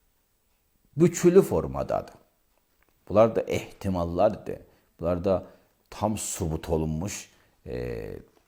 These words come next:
nəzəriyyə də bu ayənin, e, təfsirində. Müfəssirlərin ehtimallarıdır. Ayə bükülüdür. İki cənnət. Şayad bir ehtimalın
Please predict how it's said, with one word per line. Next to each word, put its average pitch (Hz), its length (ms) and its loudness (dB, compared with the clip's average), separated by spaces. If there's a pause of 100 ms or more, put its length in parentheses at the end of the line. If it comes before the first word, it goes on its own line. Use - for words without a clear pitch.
(160)
nəzəriyyə 82 760 -2
də 104 140 4 (160)
bu 73 180 0
ayənin, 73 480 -6 (460)
e, 50 340 -10 (560)
təfsirində. 71 800 -8 (500)
Müfəssirlərin 95 1000 0
ehtimallarıdır. 82 1120 -4 (560)
Ayə 117 320 6 (100)
bükülüdür. 101 680 -4 (280)
İki - 360 -2
cənnət. 64 640 -6 (200)
Şayad - 600 0
bir 143 120 0
ehtimalın 107 680 0